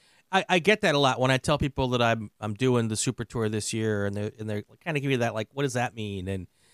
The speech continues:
and I tell 'em, "Well, you know, we go to Sebring and Watkins Glen and Circuit of the Americas and Road America." And they're like,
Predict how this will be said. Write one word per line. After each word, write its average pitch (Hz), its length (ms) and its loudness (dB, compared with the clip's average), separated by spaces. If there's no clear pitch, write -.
and 127 100 -2
I 120 40 0
tell 151 180 0
'em, 156 60 0
"Well, 175 180 4
you 196 100 4
know, 165 120 4
we 156 100 6
go 156 140 4
to 143 60 0
Sebring 139 600 2
and 123 120 0
Watkins 120 400 0
Glen 117 800 0
and 107 520 -4
Circuit - 280 -8
of 98 60 -16
the 104 60 -4
Americas 113 1040 2
and 98 380 -6
Road 117 160 4
America." 110 720 0
And 139 120 -2
they're 135 60 2
like, 131 140 0